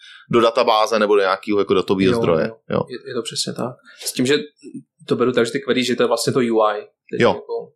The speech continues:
Speaker 2: čte data a
Speaker 1: To je docela, musím říct, zajímavý, protože v podstatě to, co popisuješ, je takový jako až jako funkcionálnější přístup k
Speaker 2: Hmm.
Speaker 1: tomu, eh, k tomu celému problému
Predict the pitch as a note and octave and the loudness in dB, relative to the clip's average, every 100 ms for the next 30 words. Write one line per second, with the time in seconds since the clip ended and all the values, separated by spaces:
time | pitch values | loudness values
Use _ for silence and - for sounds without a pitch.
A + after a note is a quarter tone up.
0 | _ _ _ _ _ _ _ - - A#2 | _ _ _ _ _ _ _ -10 -4 -2
1 | A2 A2+ A2+ A#2+ A#2+ A2+ A#2 - _ _ | 0 0 0 0 -2 -6 -6 -12 _ _
2 | _ _ _ - _ _ _ _ _ - | _ _ _ -20 _ _ _ _ _ 2
3 | A2 E3 A3 A#3 G3 A3+ A3 A3 G#3 C3+ | 4 4 2 2 2 0 0 -2 0 2
4 | C3+ D#3 F3 F#3+ - E3 G3 - D#3+ - | 2 2 0 0 -2 0 -2 0 -2 0
5 | E3+ F#3 F3+ D#3+ F3+ E3+ D3+ D#3 - D#3+ | 0 0 0 0 0 0 -2 0 0 0
6 | E3 D#3+ E3+ E3+ D#3+ G3 F#3+ _ _ _ | 0 0 0 0 2 2 0 _ _ _
7 | _ _ C#3+ D#3+ D#3+ - D#3+ - F3+ F3 | _ _ 0 2 0 0 -2 0 0 2
8 | D#3+ D#3+ D#3+ A#3+ A#3 F3+ E3 - B2+ - | 2 0 -2 -2 0 0 2 2 0 -4
9 | - - B2+ C#3 B2 C3 C3+ - A#2+ A2+ | -8 -4 2 2 2 -2 -4 -2 2 4
10 | A2+ A2+ A2 A2 B2 A#2 - - A2+ - | 4 4 4 4 2 2 2 0 -2 -2
11 | - - A2+ - C3+ C#3 C#3+ C3 E3 C#3+ | -2 -2 -4 0 0 2 2 2 2 2
12 | A2+ A2+ B2+ D#3 F3 | 4 4 2 2 0